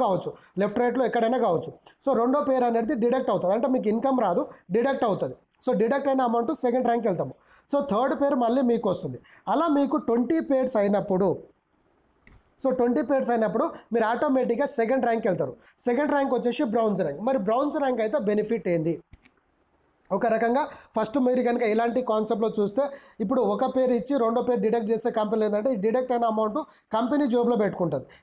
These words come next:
కానీ మన కంపెనీ ఏం చేస్తుందంటే వన్ to ట్వంటీ పేర్స్‌లో అంటే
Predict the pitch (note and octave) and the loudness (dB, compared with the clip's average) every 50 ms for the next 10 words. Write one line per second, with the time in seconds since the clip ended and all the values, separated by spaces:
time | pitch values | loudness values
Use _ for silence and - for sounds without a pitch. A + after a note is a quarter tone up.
0 | _ - A3 A#3 A3 G3 G3 A3 C4+ C4 B3+ B3+ A#3 B3 A#3 A#3 A3 G#3+ G#3 G3 | _ -2 0 0 2 2 0 0 0 0 0 0 0 2 2 2 2 2 2 0
1 | F#3+ - G#3+ F#3 F#3 F3+ F3+ C4 D4 C4+ - - - - E3 F#3+ G#3+ A3+ - D#4 | 0 0 0 0 0 0 0 0 -2 -4 -6 -12 -8 -4 -2 -2 0 0 2 0
2 | D#4 D4+ C#4 B3+ B3 G#3+ B3+ B3 B3 A#3+ A3+ A#3 A3 G#3 G#3 B3 | 2 2 2 2 2 2 2 2 2 0 0 0 0 -2 0 -2